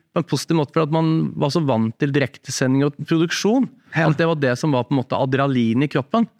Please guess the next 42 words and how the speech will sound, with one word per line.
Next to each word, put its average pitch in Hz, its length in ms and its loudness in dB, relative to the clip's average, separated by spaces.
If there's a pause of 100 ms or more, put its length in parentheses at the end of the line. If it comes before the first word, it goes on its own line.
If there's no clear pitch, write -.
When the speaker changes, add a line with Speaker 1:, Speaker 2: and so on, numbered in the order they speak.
(420)
Speaker 1:
Sånn 165 160 -2
at - 80 -10
liksom, 156 540 2
når 156 120 2
jeg 156 160 2
gikk - 140 -16
fra 139 100 0
T 147 120 0
V 135 60 0
Norge 127 360 0
over 123 180 0
til 139 140 -2
Nordic 123 200 2
Film, 165 120 0
så 160 160 0
gikk - 80 -8
jeg 131 120 0
jo 147 140 0
ned 135 360 0
litt 135 180 -4
grann 131 240 0
i 139 80 -2
volum. 160 320 0 (760)
Sånn, 180 120 -2
så 190 160 0
det, 160 100 -2
det, 165 240 0
det 160 100 0
føltes, - 920 -2 (140)
eh, 139 720 0
det, 147 220 -2 (160)
det 165 160 2
gikk - 140 -20
også 165 300 0
liksom 156 300 0
utover 143 400 0
både 139 160 0
selvtillit 120 540 -2
og 120 80 -4
personlighet, 131 600 0
at 139 100 -4
jeg 143 100 0